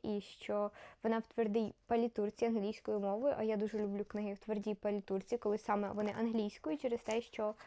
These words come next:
дуже часто англійські видання йдуть в м'яких обкладинках. І, в принципі, зараз я почала нарешті знов активно займатися англійською, і мені б хотілося читати англійську, а мені здається, більше щось таке, як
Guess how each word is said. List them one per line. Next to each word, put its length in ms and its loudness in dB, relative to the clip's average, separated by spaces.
дуже 200 4
часто 760 0
англійські 460 2
видання 480 0
йдуть 320 -2
в 20 2
м'яких 460 -4
обкладинках. 800 0
І, 80 12
в 80 6
принципі, 600 4
зараз 440 4
я 140 4
почала 540 2
нарешті 640 0
знов 260 0
активно 380 0
займатися 460 -4
англійською, 680 2
і 60 0
мені 160 6
б 80 -8
хотілося 580 0
читати 500 0
англійську, 560 0
а 60 4
мені 200 2
здається, 360 2
більше 220 -2
щось 160 2
таке, 280 -4
як 200 0